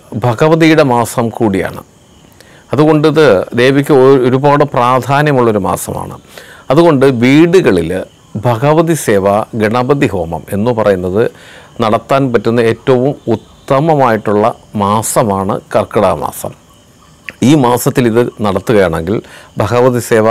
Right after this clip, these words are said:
ഗണപതി ഹോമം ഇതുപോലുള്ള ഈ കർമ്മങ്ങൾ രണ്ടെണ്ണം നടത്തുകയാണെങ്കിൽ തീർച്ചയായിട്ടും ഇതിൻ്റെ ഫലം മുന്നൂറ്റി അറുപത്തിയഞ്ച് ദിവസത്തോളം,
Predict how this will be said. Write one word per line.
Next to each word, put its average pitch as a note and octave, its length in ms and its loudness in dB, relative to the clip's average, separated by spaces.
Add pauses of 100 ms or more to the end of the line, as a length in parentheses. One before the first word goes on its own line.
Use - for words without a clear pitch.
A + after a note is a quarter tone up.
(220)
ഗണപതി B2+ 380 0
ഹോമം E2+ 260 -6 (360)
ഇതുപോലുള്ള C3 420 4 (260)
ഈ - 20 4 (500)
കർമ്മങ്ങൾ A#2 460 0
രണ്ടെണ്ണം G#2+ 400 -2
നടത്തുകയാണെങ്കിൽ A2 720 0
തീർച്ചയായിട്ടും A#2+ 520 0
ഇതിൻ്റെ A2+ 260 -2
ഫലം A#2 240 -2
മുന്നൂറ്റി B2 400 -2 (440)
അറുപത്തിയഞ്ച് B2 800 2
ദിവസത്തോളം, A#2 640 0